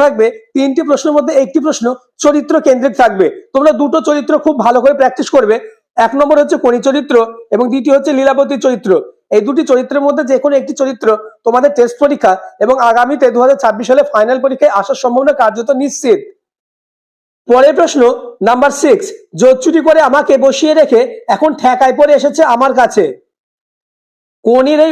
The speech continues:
অভিমানের কারণ কি? এর পরবর্তী ঘটনা সংক্ষেপে বর্ণনা করো। পরের প্রশ্ন, ওইটাই তো আমি রে, যন্ত্রণাটাই তো আমি, বক্তাকে উক্তিটির তাৎপর্য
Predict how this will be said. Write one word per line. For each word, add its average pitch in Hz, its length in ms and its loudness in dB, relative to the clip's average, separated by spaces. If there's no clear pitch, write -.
অভিমানের 285 440 0
কারণ 220 220 0
কি? 202 100 0
এর 226 60 2
পরবর্তী 247 480 0
ঘটনা 269 260 0
সংক্ষেপে 277 520 0
বর্ণনা 220 360 0
করো। 170 160 2
পরের 254 280 4
প্রশ্ন, 285 200 -2
ওইটাই 262 380 2
তো 311 60 2
আমি 254 200 -2
রে, 247 100 4
যন্ত্রণাটাই 269 720 2
তো 294 40 4
আমি, 240 200 0
বক্তাকে 233 440 2
উক্তিটির 269 420 -4
তাৎপর্য 220 380 0